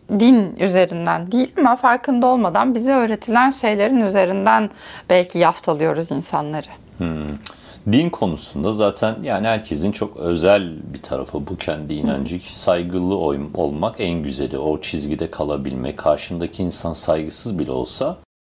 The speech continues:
Speaker 2: girmemek gerekiyor. Din muhabbeti, dinler tarihi falan gibi bir şeyler üzerinde konuşuyorsan yine olabilir ama riskli bir, bir tarafı da var, onu barındırıyor. Hiç bu sulara girmemek önemli.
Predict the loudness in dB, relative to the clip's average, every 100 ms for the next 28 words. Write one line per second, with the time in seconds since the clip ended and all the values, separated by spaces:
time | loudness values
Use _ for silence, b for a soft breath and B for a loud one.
0 | -4 -2 -2 -4 -6 -6 -6 -4 -6 -8
1 | -4 0 0 2 0 -2 -4 -4 -2 -2
2 | -2 -8 _ _ -6 -2 2 2 0 2
3 | 2 2 -4 -2 -2 -2 -4 -6 -6 -6
4 | -2 0 0 0 -2 -2 -4 -6 -8 -6
5 | -4 -4 -4 -4 -2 -2 -2 0 0 0
6 | 0 -2 -6 -4 -2 -2 -6 -8 -10 -12
7 | -10 -4 -4 -4 -2 0 2 2 0 -4
8 | -4 -4 -2 -2 0 0 -2 -4 -8 -10
9 | -6 0 2 2 0 -2 -4 -4 -4 -2
10 | -2 -2 -4 -6